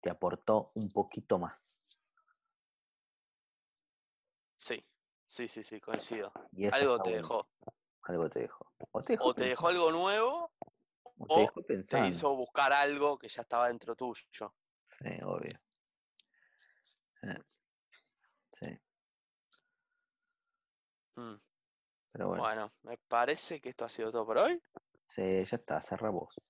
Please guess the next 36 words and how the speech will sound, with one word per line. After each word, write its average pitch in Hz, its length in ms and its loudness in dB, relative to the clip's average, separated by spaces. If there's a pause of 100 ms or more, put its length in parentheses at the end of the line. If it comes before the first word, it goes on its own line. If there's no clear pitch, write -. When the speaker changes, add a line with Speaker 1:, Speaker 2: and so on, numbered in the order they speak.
(160)
Speaker 1:
Me 92 80 -8
quiero 104 200 4
ir 92 60 6
a 87 60 6
dormir. 82 220 2
Speaker 2:
Bueno, - 260 0 (320)
yo 208 120 2
voy 175 100 6
a 151 40 6
hacer 143 200 2
una 123 140 4
venta 120 340 2
igual, 110 200 -4
tampoco 113 340 -6
tengo 110 160 -6
ganas. 110 280 -6
Ya 127 120 -10
creo 123 200 -4
que 98 100 -18
se, 104 220 -8
se 113 200 -10
vino 117 200 -8
charlando 120 340 -2
y 113 40 -10
se 117 120 -8
reflexionó 117 520 -4
mucho. 110 380 -6 (1000)
Eh, 120 800 4 (800)
bueno, 117 300 2
somos 220 280 6
Proyecto 180 320 0
Manhattan, 214 580 4 (400)
nos 135 200 -6
buscan 139 300 -2
en 123 80 -2
Spotify, 170 640 0